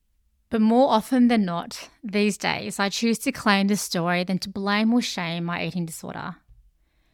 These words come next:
By being involved in E D V, by sharing my story in this episode, it's a way for me to continue to claim this aspect of my life. In answering her question, I came to the realization that without having sparred with my condition,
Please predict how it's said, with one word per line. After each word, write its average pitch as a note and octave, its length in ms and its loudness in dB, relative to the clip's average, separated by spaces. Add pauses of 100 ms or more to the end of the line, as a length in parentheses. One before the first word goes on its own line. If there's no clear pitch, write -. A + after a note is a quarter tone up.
(260)
By G#3+ 160 4
being A#3 220 6
involved G3 540 4
in G#3+ 80 -2
E F3 100 -4
D F3+ 140 -4
V, D#3+ 640 -8
by F3 100 2
sharing G#3 480 2
my A#3 120 4
story F3+ 320 -2
in F3 40 -2
this E3+ 140 -6
episode, - 600 -10 (280)
it's A#3 220 -4
a C#4+ 60 2
way F3 540 0
for - 120 -2
me G3+ 200 4
to - 140 -4
continue A#3+ 400 4
to B3+ 100 0
claim F3+ 360 -4
this F3 160 -6
aspect F3 500 -8
of F3 180 -6
my F3+ 140 -4
life. - 500 -8 (640)
In B3 140 6
answering C4+ 380 6
her B3+ 140 6
question, F3+ 680 -2 (120)
I G#3 60 0
came A3+ 320 2
to A3 80 0
the A3+ 120 0
realization F#3 1000 0
that E3+ 200 -4
without G3+ 400 2
having G3+ 340 -2
sparred F3+ 420 0
with F#3 140 -2
my F#3+ 480 0
condition, F#3+ 680 -2